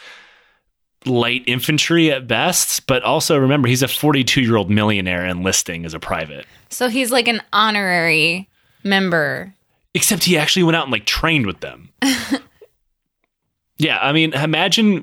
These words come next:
Speaker 1: being in basic training class and, like, a three-time Nobel Prize nominee and international celebrity fucking shows up. Uh, it's like,
Speaker 2: I mean, the way that, like, Tom Cruise would show up, like,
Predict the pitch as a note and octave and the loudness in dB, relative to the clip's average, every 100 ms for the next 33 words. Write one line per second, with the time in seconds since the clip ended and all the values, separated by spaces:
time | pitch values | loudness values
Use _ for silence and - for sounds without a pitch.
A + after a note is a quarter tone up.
0 | C3+ D#3 D#3+ C#3 B2 B2+ D3 - A#2+ G#2+ | 0 2 2 2 0 -2 -2 -2 0 0
1 | G2+ A#2 _ _ - A2+ G#2 G2+ A2 G#2 | -2 -6 _ _ -4 0 0 0 0 0
2 | G#2+ G2 - D3+ D3+ C#3 C#3 C3 B2 A#2 | -2 -6 0 2 2 2 0 0 -2 -4
3 | B2+ B2+ C3 B2 A#2 - _ _ _ - | 0 2 4 2 0 -4 _ _ _ -4
4 | C#3 A2+ A2 G2+ A#2+ A2 A2 A2 G#2+ G#2+ | -2 0 -2 0 0 2 2 2 2 0
5 | G#2 G#2 G#2 A2+ - G#2+ G2 F#2 F#2+ G2 | 0 0 0 0 0 0 -2 -4 -4 -2
6 | F#2 F#2 E2+ F2 E2+ - C3 D3 C3+ E3 | -2 -2 -4 -6 -8 -4 -2 -2 0 -2
7 | - - D4 D#4+ D#4 D4 C#4+ C4+ B3+ A#3+ | -2 -6 0 0 0 0 0 2 0 0
8 | A3+ - - A#3+ A#3+ A#3 - C4+ C#4 G#3 | -2 -4 -4 -2 -2 -6 -4 0 0 0
9 | F#3+ F#3 - G#3+ F#3+ G3 F#3+ F3 | -2 -2 0 0 0 0 -2 -4